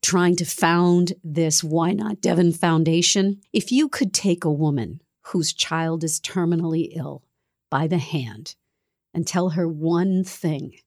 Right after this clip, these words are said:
you wish you knew when your journey got started, what would it be?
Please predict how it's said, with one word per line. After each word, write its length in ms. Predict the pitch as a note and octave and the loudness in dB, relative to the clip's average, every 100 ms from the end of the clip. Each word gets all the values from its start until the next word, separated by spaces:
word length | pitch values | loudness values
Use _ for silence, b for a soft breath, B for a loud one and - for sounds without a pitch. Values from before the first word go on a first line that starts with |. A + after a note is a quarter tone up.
| _ - | _ -6
you 180 | E3 D3 | -4 -2
wish 300 | D#3+ D3+ E3 | -2 -2 -2
you 80 | |
knew 240 | E3 D#3+ D3+ | 0 0 0
when 180 | D3 D3 | -2 0
your 200 | D#3+ F3 | 0 0
journey 360 | C#3 B2 A#2 B2 | -2 -6 -10 -10
got 160 | A#2+ | -8
started, 480 | - - C3+ - _ _ _ _ _ - | -4 -4 -6 -12 _ _ _ _ _ -12
what 200 | - - | -10 -2
would 120 | C#3+ | -2
it 100 | C#3+ | -2
be? 300 | G#2+ F#2 _ | -8 -16 _